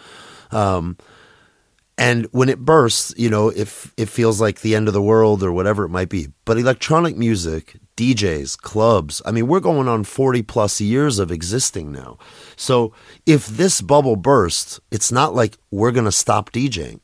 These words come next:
It's not like we're gonna end. It's gonna res-, it's gonna reset itself in some way. And I'd be happy for a reset. Like last summer,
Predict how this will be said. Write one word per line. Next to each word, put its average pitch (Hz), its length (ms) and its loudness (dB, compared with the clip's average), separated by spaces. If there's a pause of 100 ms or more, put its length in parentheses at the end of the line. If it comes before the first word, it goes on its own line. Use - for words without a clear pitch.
It's 104 220 -6
not 123 180 0
like 113 220 -2
we're 113 160 2
gonna 104 340 -2
end. 87 400 -2 (480)
It's 131 220 0
gonna 127 240 2
res-, 120 400 2
it's 110 220 -4
gonna 104 200 -2
reset 117 500 0
itself 87 520 -4
in 87 120 -6
some 95 360 -2
way. 90 340 -4
And 98 140 -2
I'd 139 160 2
be 139 140 -2
happy 120 420 -2
for 87 260 -6
a 87 40 -2
reset. 80 420 -4
Like 101 180 -2
last 123 300 0
summer, 127 400 -2